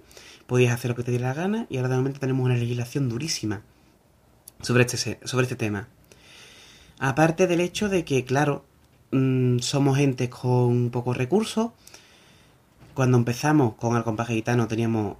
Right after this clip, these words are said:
dieciséis, diecisiete años. No tenemos opción de s-, alojar en un servicio web todo lo que tiene que ver con lo que difundimos.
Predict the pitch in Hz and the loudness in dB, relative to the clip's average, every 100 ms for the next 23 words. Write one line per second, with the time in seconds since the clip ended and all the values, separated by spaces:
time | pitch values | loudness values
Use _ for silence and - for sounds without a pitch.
0 | - 117 117 - 107 139 120 110 110 113 | -12 -4 -4 -2 -2 -2 -2 -6 -8 -6
1 | 117 160 196 226 - _ _ - - _ | -2 2 2 0 -14 _ _ -20 -20 _
2 | _ _ - 123 123 147 - _ _ _ | _ _ -6 0 2 2 -2 _ _ _
3 | - 131 143 139 120 - - _ _ _ | 0 2 4 4 2 -2 -12 _ _ _
4 | - 123 - - - 156 156 110 123 - | -6 -6 -6 -16 4 6 6 2 -2 -6
5 | 120 117 - - - - - 131 123 117 | 0 0 -2 -10 -8 -6 -2 2 2 2
6 | - 165 151 127 123 123 127 123 120 123 | 0 0 0 -4 -2 0 0 -2 -2 -2
7 | 117 113 117 - - - - - _ 156 | -2 0 0 -2 -20 -20 -20 -20 _ 2
8 | 143 120 117 - 110 - _ - 139 123 | 4 4 2 0 -4 -6 _ -2 4 4
9 | 120 113 120 113 110 107 107 107 104 117 | 4 0 0 -2 -6 -6 -4 -6 -6 -6
10 | 117 165 202 | 0 2 2